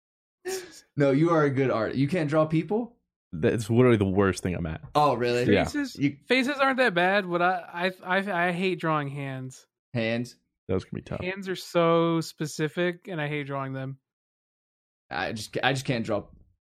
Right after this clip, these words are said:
Speaker 1: at
Speaker 2: My,
Speaker 1: all.
Speaker 2: for me, it's, uh, proportions and anatomy. I just
Speaker 1: Propor-, like, you can't make
Speaker 2: Yeah,
Speaker 1: the,
Speaker 2: yeah.
Speaker 1: the legs as long as, like, the torso.
Speaker 2: I
Speaker 1: Or
Speaker 2: just,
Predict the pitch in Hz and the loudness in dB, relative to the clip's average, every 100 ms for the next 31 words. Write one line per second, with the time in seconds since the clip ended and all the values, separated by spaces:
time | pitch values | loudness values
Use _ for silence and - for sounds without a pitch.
0 | _ _ - 90 127 - - 123 131 151 | _ _ -6 0 0 0 0 4 6 6
1 | 139 - - 98 95 - 107 95 90 - | 2 0 -2 2 2 0 0 0 2 -2
2 | 76 - - - 80 78 80 78 80 - | -6 -8 -14 -8 -6 -4 -4 -6 -8 -8
3 | 85 85 - _ _ 107 - - 113 117 | -8 -6 -10 _ _ -12 -8 -4 0 0
4 | 104 _ _ 127 127 147 123 123 120 - | -2 _ _ -8 -2 0 0 0 0 0
5 | 117 87 90 107 123 120 123 120 120 113 | 2 2 0 -2 0 2 0 -2 -4 -6
6 | 117 113 110 110 107 104 107 110 110 - | -4 -4 -4 -6 -6 -8 -8 -6 -4 0
7 | 104 110 101 - | 2 2 -2 -6